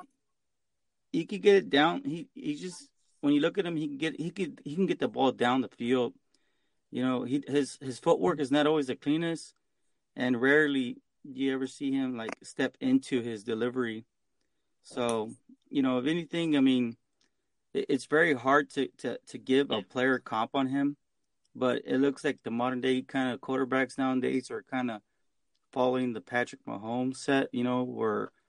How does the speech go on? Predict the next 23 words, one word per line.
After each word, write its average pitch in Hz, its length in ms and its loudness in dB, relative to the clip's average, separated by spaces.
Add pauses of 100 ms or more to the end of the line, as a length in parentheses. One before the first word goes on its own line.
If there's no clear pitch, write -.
(320)
they're 120 100 4
using 120 360 4
all 117 460 4 (140)
strength, 123 500 -2
all 117 300 2
upper, 127 300 -4 (120)
upper 135 260 0
body 123 300 6
strength. 120 400 -4
And, 110 200 -2 (800)
and, 123 340 -6
and, 117 460 -4
you 131 80 2
know, 110 140 -2
so 135 200 0
I 143 160 6
just 160 180 -6
think 165 240 0
that 135 220 2 (600)
with - 120 -6
the 123 100 -2
right 147 280 4
fit 147 300 4